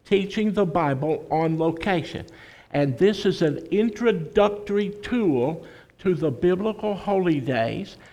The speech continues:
It has some beautiful pi-, except for the pictures of me, it has some beautiful pictures that it has in the book. It has recipes, it has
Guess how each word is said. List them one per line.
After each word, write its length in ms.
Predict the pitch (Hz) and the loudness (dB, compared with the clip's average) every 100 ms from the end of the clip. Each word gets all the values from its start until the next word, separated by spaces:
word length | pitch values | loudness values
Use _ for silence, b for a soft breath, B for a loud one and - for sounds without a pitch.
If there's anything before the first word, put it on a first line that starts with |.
| B - | B -2
It 140 | 147 | 0
has 240 | 165 160 | 2 0
some 180 | - 143 | 0 -2
beautiful 480 | 135 180 202 202 202 | 2 2 2 0 -2
pi-, 220 | 196 208 | 0 -4
except 480 | - 165 - - - | -2 -4 -2 -4 -4
for 140 | - 160 | -4 -4
the 100 | 147 | -2
pictures 420 | 190 165 143 131 | -4 -4 -6 -4
of 140 | 127 | -2
me, 320 | 160 185 135 B B | 0 0 -2 B B
it 160 | - 180 | 2 4
has 240 | 185 180 | 4 2
some 200 | - 165 | 2 0
beautiful 560 | 156 214 233 233 226 190 | 4 6 8 6 4 0
pictures 500 | - 175 - 175 180 | 0 -2 -2 -4 0
that 140 | 160 | 0
it 100 | 156 | 0
has 300 | 151 165 - | 0 -2 0
in 100 | 160 | -2
the 80 | 139 | -2
book. 340 | 127 139 202 B B B | -2 -2 -4 B B B
It 160 | - 165 | 0 2
has 320 | 139 165 131 | 4 2 0
recipes, 960 | 135 139 180 185 208 208 202 208 214 202 B B - | -2 0 0 0 -4 -2 -2 -2 -4 -8 B B 0
it 180 | 165 | 0
has 320 | 131 147 127 | 0 -4 -4